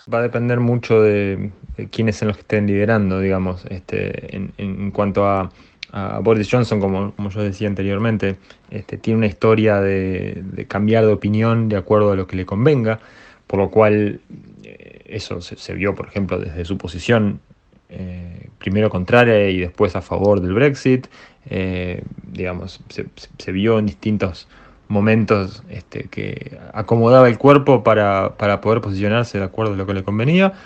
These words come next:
y, y por eso creo que en este sentido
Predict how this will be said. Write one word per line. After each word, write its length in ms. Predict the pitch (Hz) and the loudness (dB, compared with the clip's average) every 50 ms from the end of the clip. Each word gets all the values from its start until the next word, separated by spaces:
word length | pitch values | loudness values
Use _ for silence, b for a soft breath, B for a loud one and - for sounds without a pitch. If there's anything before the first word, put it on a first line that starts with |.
| B B B B B B - | B B B B B B 0
y, 120 | 131 127 127 123 131 131 | 2 2 2 2 2 0
y 120 | 131 131 131 - _ _ | 0 -2 -2 -6 _ _
por 100 | 143 147 | 0 0
eso 240 | 151 147 - 156 147 | 2 0 -2 -4 0
creo 220 | 143 147 143 143 | 0 0 0 2
que 260 | 139 131 123 117 - - | 0 -2 -2 -2 -4 -6
en 100 | - 120 | -6 -6
este 140 | 131 131 - | -6 -6 -6
sentido 680 | - 131 120 117 123 123 127 127 131 135 - - - | -8 -6 -4 -2 0 2 4 4 4 2 0 -4 -14